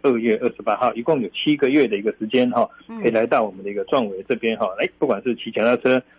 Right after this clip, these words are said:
Speaker 1: 或者是看我们的一个跳蚤之梦的一个地景艺术的一个主题。
Speaker 2: 嗯，是，而且我告诉大家哦，今年的策展呢，哇哦，我们的这些知名的艺术家哦，不分国籍哦，而且呢，都是有自己的梦想，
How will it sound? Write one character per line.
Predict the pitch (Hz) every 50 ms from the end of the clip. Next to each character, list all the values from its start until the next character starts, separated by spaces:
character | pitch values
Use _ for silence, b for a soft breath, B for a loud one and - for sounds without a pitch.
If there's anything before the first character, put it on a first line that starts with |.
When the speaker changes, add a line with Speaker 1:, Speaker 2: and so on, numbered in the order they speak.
| b b
Speaker 1:
或 | - 127 107
者 | - -
是 | 120
看 | - - 143 117
我 | 101 92
们 | 92 95 95
的 | 92 95 90
一 | 101 104
个 | - 107 95 92 - _ _ _
跳 | - - 151 117
蚤 | - - 87 82 80 - -
之 | - 127
梦 | 131 135 143 131 110 101
的 | - 95
一 | 87 95
个 | 104 92 -
地 | - 147 -
景 | - - 185 -
艺 | 269 262
术 | - - 135 110
的 | 101 98 92
一 | 95 101 -
个 | - 104 -
主 | - - -
题。 | - - - - _ _ _ _ _
Speaker 2:
嗯， | - 277 294 294 277 233 190
是， | - - - 277 233 - -
而 | 208 220
且 | - - 214
我 | 190 180
告 | - - 208 196
诉 | - 202 190
大 | - 190 185 180
家 | 175 - 185 180 180
哦， | 180 170 165
今 | 170 - 349 381 370
年 | 330 285
的 | 247
策 | - - 285 240
展 | 196 180 180 143 139
呢， | 143 151 156 170 B B B B B B
哇 | - 196 202 202 202 190
哦， | 190 175 170 156
我 | 151 156 156
们 | 160 170 175
的 | 170 185 185
这 | 175 196 208
些 | 196 190 202 196
知 | 190 - - 208 202 196
名 | 202 185 165 165
的 | 165 165
艺 | - 185 220 202
术 | 180 - 196 180
家 | 165 - 175 175 170 170 165
哦， | 156 156 156 156 156 - B B B B B B
不 | - 262 240
分 | 196 240 240 247 240
国 | - 196 175 190 208
籍 | 190 185 185 175 180 185
哦， | 190 190 196 196 196 196 208 B B B
而 | B 214
且 | 214 - 208 214
呢， | 196 202 202 202
都 | 196 - 240 247 254
是 | 247 - 254 233 214
有 | 196 180 151
自 | 165 - 262 262
己 | 202 196 175
的 | 170 190
梦 | 208 277 359 339 277 226 185
想， | - - 208 160